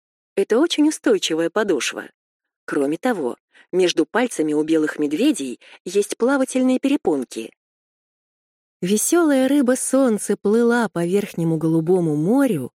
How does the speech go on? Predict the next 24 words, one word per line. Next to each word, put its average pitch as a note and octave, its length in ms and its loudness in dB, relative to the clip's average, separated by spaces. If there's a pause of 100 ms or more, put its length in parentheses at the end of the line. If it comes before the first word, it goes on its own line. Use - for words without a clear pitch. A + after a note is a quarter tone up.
(500)
и G#3 80 0
вокруг D4+ 340 0
становилось B3 580 0
все - 220 -2
меньше C4 460 2
снега F#3+ 640 -2 (380)
и A3 100 0
больше C#4 380 0
земли. A3 520 0 (640)
Берег D#3 420 0
стал E3+ 320 -2
зеленеть. F#3 720 0 (720)
Умка G3 300 2
решил, F3 420 2
что - 220 -4
его D#3 220 0
шкурка - 480 -4
тоже D#4 340 0
станет D#3 400 -2
зеленой. D#3 640 -2 (540)
Но F#3 200 0
она F3+ 300 0
оставалась F3+ 640 -2
белой, F#3+ 640 -2